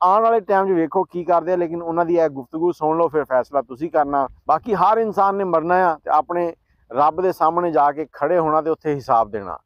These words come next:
ਕੋਸ਼ਿਸ਼ ਕਰਿਆ ਕਰੋ, ਦੁਨੀਆ 'ਚ ਅੱਛੇ ਕੰਮ ਕਰੋ, ਦੂਸਰਿਆਂ ਦੇ ਕੰਮ ਆਓ, ਤਾਂ ਕਿ ਤੁਹਾਡੀ ਆਖਰਤ ਸੰਵਰ ਜਾਵੇ। ਤੇ ਮੁਸਤਫਾ ਕੁਰੈਸ਼ੀ ਸਾਹਿਬ ਲਈ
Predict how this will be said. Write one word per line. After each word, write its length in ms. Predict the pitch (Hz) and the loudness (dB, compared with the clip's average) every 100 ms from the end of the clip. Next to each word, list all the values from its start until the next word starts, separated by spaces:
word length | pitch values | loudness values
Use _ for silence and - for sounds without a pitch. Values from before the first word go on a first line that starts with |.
| _ | _
ਕੋਸ਼ਿਸ਼ 300 | 165 160 208 | -10 -10 -4
ਕਰਿਆ 200 | 202 190 | 0 0
ਕਰੋ, 200 | 185 196 | 2 0
ਦੁਨੀਆ 380 | 156 151 160 180 | -2 -6 -4 -4
'ਚ 100 | 170 | -4
ਅੱਛੇ 240 | 160 180 | -4 -6
ਕੰਮ 240 | 180 175 170 | -2 -2 0
ਕਰੋ, 180 | 170 175 | -2 -2
ਦੂਸਰਿਆਂ 460 | 127 139 - 160 160 | -4 -10 -4 -2 -2
ਦੇ 80 | |
ਕੰਮ 380 | 151 - 139 160 | -2 0 0 2
ਆਓ, 220 | 160 160 | 2 2
ਤਾਂ 200 | 160 135 | 0 -2
ਕਿ 120 | 123 135 | 0 -4
ਤੁਹਾਡੀ 360 | 123 120 131 - - | 0 -2 -2 -6 0
ਆਖਰਤ 360 | 127 135 143 - | 0 0 -4 -6
ਸੰਵਰ 260 | 107 104 | -10 -12
ਜਾਵੇ। 320 | 98 92 87 87 - _ _ | -10 -10 -10 -14 -20 _ _
ਤੇ 80 | 143 | -6
ਮੁਸਤਫਾ 360 | 147 160 196 196 | -4 -4 -2 -2
ਕੁਰੈਸ਼ੀ 360 | 180 170 180 | -2 -4 -4
ਸਾਹਿਬ 260 | 175 180 180 | 0 0 0
ਲਈ 220 | 175 160 | 0 -2